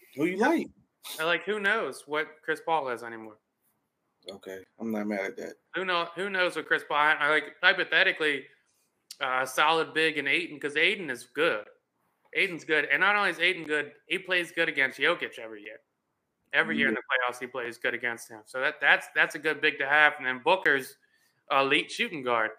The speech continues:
Speaker 1: Yeah,
Speaker 2: So
Speaker 1: Booker's
Speaker 2: just,
Speaker 1: Booker.
Speaker 2: just with Booker and K D, it should be enough. And if Chris Paul can give you anything, I mean, that's a tough, tough team to stop. And then they add, uh, Terrence Ross off the waivers,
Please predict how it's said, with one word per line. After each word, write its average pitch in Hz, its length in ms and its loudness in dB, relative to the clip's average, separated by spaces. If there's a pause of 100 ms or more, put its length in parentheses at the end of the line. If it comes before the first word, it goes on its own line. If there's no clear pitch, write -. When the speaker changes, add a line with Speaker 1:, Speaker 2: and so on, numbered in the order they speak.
(160)
Speaker 1:
Yeah, 104 180 -14 (160)
Speaker 2:
So - 80 6
Speaker 1:
Booker's - 140 2
Speaker 2:
just, - 220 4
Speaker 1:
Booker. - 300 -6 (680)
Speaker 2:
just 185 220 4
with 170 160 -2
Booker 180 240 4
and 156 180 4
K 160 180 2
D, 185 120 0
it 160 120 0
should 175 200 0
be 147 100 0
enough. 151 380 0
And 135 100 -2
if 127 100 -6
Chris 175 160 0
Paul 165 220 0
can 151 140 -12
give 143 160 0
you 135 120 0
anything, 147 420 0
I 127 40 -6
mean, 131 160 -8
that's 180 220 0
a 135 40 -6
tough, 139 380 -2 (420)
tough 160 180 2
team 175 180 -2
to 139 80 -2
stop. 160 320 4
And 135 100 -4
then 143 100 0
they 139 140 2
add, 139 260 6
uh, 131 180 4
Terrence 139 360 -2
Ross 156 320 0
off 131 200 -2
the 131 60 -6
waivers, 131 600 -2